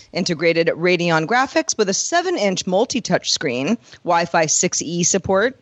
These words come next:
built-in controllers, twelve thousand three hundred milliamp battery, and they're both on Indiegogo. So prices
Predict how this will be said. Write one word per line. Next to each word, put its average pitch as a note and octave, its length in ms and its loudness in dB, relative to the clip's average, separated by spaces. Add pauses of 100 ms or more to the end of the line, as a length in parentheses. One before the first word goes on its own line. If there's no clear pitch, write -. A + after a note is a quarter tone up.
(240)
built-in F#3+ 420 2
controllers, A#3 800 0 (180)
twelve G3+ 300 -2
thousand F3+ 320 0
three F3 160 -2
hundred E3 200 -4
milliamp C#3 380 0
battery, A3 480 2 (380)
and C4 100 -2
they're D4+ 80 2
both F4 320 -2
on E4 220 0
Indiegogo. C#4+ 640 0 (220)
So A3 180 -2
prices C4+ 640 -2